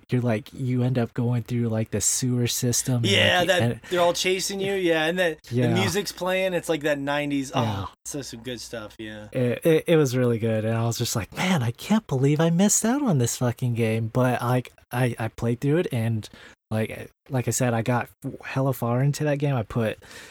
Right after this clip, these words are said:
Speaker 1: uh, dozens and dozens of hours into it, and, like, I, I was glad that I actually got to enjoy it and, like, have that in my life and be able to talk about it, you know, later on down the road and,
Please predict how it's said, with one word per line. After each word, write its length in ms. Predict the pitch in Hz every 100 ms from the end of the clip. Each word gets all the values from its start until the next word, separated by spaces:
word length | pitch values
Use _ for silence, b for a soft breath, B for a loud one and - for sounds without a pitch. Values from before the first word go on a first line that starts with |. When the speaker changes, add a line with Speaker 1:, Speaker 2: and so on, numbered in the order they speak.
| B _
Speaker 1:
uh, 140 | 113 110
dozens 400 | 123 139 131 107
and 80 | 110
dozens 380 | 120 127 117 117
of 140 | 101
hours 360 | 107 110 110 -
into 340 | 113 - 113
it, 220 | 104 110 -
and, 560 | 117 107 107 107 107 - -
like, 360 | 110 107 - -
I, 160 | 110 107
I 80 | -
was 160 | 113 -
glad 340 | - 104 117
that 140 | - 117
I 60 |
actually 320 | 107 120 -
got 220 | 113 113 113
to 100 | 120
enjoy 360 | 117 101 107
it 180 | 123 -
and, 300 | 110 104 101
like, 220 | 104 98
have 240 | - 110 120
that 140 | 107
in 100 | 110
my 120 | 104
life 340 | 101 107 113 - B B B -
and 100 | 113
be 100 | 110
able 260 | 117 113
to 40 | 107
talk 260 | 117 107
about 280 | 110 101 101
it, 240 | 104 -
you 200 | 123 113
know, 140 | 107 104
later 240 | 110 110
on 140 | 107 107
down 200 | 110 107
the 60 |
road 280 | 101 120 117
and, 220 | 104 104